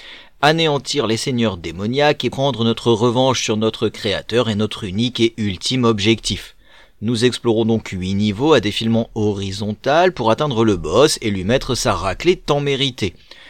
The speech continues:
D'une ville en feu à une usine de produits chimiques, puis à un volcan en activité, mais aussi à des lieux plus classiques comme une forêt sombre ou un immense château gothique,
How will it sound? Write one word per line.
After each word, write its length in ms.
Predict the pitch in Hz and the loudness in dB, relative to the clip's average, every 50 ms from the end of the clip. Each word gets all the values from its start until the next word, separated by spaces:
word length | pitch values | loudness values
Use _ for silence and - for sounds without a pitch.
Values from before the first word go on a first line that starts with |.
| - - - | -20 -18 -14
D'une 320 | 117 117 135 170 180 180 151 | -10 -4 -2 -2 -2 -2 -2
ville 220 | 143 165 170 165 | -2 0 0 2
en 120 | 151 147 | 2 0
feu 380 | 135 - - - 107 127 156 - | -2 -6 -6 -2 0 0 0 0
à 120 | - 98 101 | 0 0 -2
une 200 | 104 98 101 104 | -2 -2 -2 -2
usine 360 | 107 104 98 120 135 123 101 | -2 -2 -2 -4 -4 -4 -4
de 100 | 92 98 | -4 -6
produits 560 | 85 - - - 101 95 82 87 95 104 113 | -8 -8 -10 -8 -8 -8 -6 -6 -6 -4 -2
chimiques, 720 | 113 - - - 139 139 135 147 160 165 170 156 - 139 - - | -2 -2 -4 -6 -6 -6 -4 -4 -4 -4 -4 -4 -4 -4 -4 -6
puis 260 | - - 127 131 123 - | -8 -10 -8 -8 -8 -6
à 100 | - 101 | -4 -2
un 160 | 107 123 139 | 0 0 0
volcan 540 | 127 104 104 139 147 147 - - 170 170 - - | 0 0 4 4 4 4 4 -2 -4 -2 -2 -2
en 200 | 175 190 185 185 | -2 -2 0 0
activité, 680 | 185 180 - - - 160 131 110 - - 82 95 123 | 0 0 -2 -8 -10 -8 -6 -8 -8 -4 -2 -2 -2
mais 160 | 135 101 78 | -2 -2 -4
aussi 280 | 76 87 - - - 117 | -4 -4 -4 0 2 0
à 60 | 98 | 0
des 140 | 87 90 87 | 0 -2 -4
lieux 180 | 90 95 117 120 | 0 0 0 0
plus 240 | - - 139 143 | -2 -4 -8 -8
classiques 540 | 147 - 160 160 151 - 151 151 147 - - | -4 0 0 0 0 0 -4 -4 -6 -8 -6
comme 180 | - 110 95 95 | -6 -4 -4 -4
une 120 | 98 92 | -4 -6
forêt 320 | - - 101 98 92 90 85 | -6 -8 -8 -6 -4 -4 -6
sombre 480 | - - 92 101 147 160 139 104 98 | -6 -6 -4 -4 -2 -2 -2 -4 -4
ou 60 | 101 | -4
un 200 | 104 107 101 92 | -2 -2 -2 -2
immense 400 | 95 117 120 104 104 120 131 - | -2 -2 -2 -2 -2 -2 0 0
château 320 | - - 95 90 - 135 120 | -2 -2 -2 -2 -4 -6 -6
gothique, 440 | - - 92 - - 135 147 - | -4 -6 -6 -4 -6 -6 -6 -8